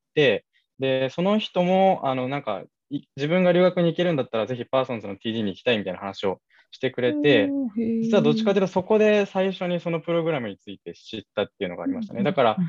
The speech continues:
Speaker 1: その、その話を聞いたことと、橋本さんのブログを見つけたことで、自分にはここしかないって、それこそ運命的じゃないですけど、<laughs> 思い込んだみたいなことが結構大きな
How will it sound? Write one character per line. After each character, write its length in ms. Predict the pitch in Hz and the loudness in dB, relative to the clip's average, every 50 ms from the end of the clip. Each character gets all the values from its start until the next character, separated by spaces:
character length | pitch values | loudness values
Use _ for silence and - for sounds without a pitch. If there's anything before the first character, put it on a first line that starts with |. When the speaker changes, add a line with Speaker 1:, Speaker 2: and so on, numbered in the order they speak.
| - - - _ _ | -6 -10 -20 _ _
Speaker 1:
そ 160 | - 139 131 | -6 -4 -2
の、 400 | 131 127 127 127 127 127 127 127 | 0 0 0 0 0 -2 -2 -4
そ 140 | - 165 170 | -4 -2 0
の 100 | 180 180 | 0 2
話 280 | 190 196 202 196 220 | 2 2 2 2 0
を 60 | 190 | 0
聞 180 | - - - 180 | -2 -2 -6 -6
い 60 | 175 | -2
た 100 | 196 190 | -2 0
こ 140 | 185 202 196 | 0 -2 -2
と 140 | 196 175 160 | -2 -4 -4
と、 400 | - 180 190 190 190 190 165 - 151 | -2 0 2 2 2 2 0 -4 -6
橋 80 | 139 151 | -8 -6
本 220 | 156 160 147 156 | -6 -6 -6 -6
さ 120 | 147 156 147 | -6 -6 -4
ん 40 | 151 | -4
の 80 | 151 | -4
ブ 100 | 143 147 | -4 -4
ロ 80 | 147 147 | -4 -4
グ 60 | 151 | -4
を 20 | |
見 120 | 151 151 147 | -4 -6 -6
つ 60 | - | -8
け 80 | - 143 | -8 -8
た 80 | 151 | -8
こ 120 | - 147 143 | -8 -6 -6
と 100 | 143 127 | -2 0
で、 120 | 143 143 | 0 0
自 140 | 131 123 131 | 0 0 -2
分 140 | 143 160 165 | -2 -2 -2
に 60 | 156 | -2
は 60 | 135 | -4
こ 80 | 135 - | -4 -4
こ 100 | 147 135 | -6 -6
し 60 | - | -6
か 80 | - | -6
な 100 | 120 131 | -6 -4
い 60 | 127 120 | -4 -4
っ 20 | - _ _ | -6 _ _
て、 80 | - 107 | -14 -10
そ 80 | - | -8
れ 60 | 123 123 | -6 -6
こ 100 | - 120 | -6 -6
そ 100 | 120 110 | -4 -4
運 100 | 107 110 | -4 -2
命 140 | 113 110 | -4 -4
的 160 | - - - 117 | -6 -6 -6 -6
じ 60 | 107 | -6
ゃ 40 | 101 | -4
な 60 | 104 | -6
い 60 | 101 | -8
で 60 | 92 | -10
す 60 | - | -10
け 100 | - 113 | -4 -2
ど、 60 | 117 123 | 0 0
<laughs> 600 | - 120 - - - - - - - - - - | 0 -2 -4 -4 -10 -18 -18 -18 -18 -20 -14 -8
思 200 | 120 127 131 135 | -4 0 0 0
い 20 | |
込 180 | 135 135 139 135 | 0 0 0 0
ん 60 | 117 | 0
だ 100 | 104 101 | 0 -2
み 120 | 107 110 98 | -2 -4 -6
た 100 | 104 98 | -6 -8
い 40 | |
な 80 | 95 95 | -8 -8
こ 120 | - 101 | -8 -6
と 120 | - 117 104 | -4 -2 -2
が 200 | 95 90 - - _ _ _ _ _ _ | -2 -2 -4 -6 _ _ _ _ _ _
結 200 | - 123 - _ _ | -6 -6 -6 _ _
構 320 | - 101 92 90 - - _ _ | -4 -2 -2 -2 -4 -8 _ _
大 120 | - 117 101 _ | -14 -14 -14 _
き 120 | _ - 104 | _ -8 -6
な 180 | 95 85 - | -6 -6 -8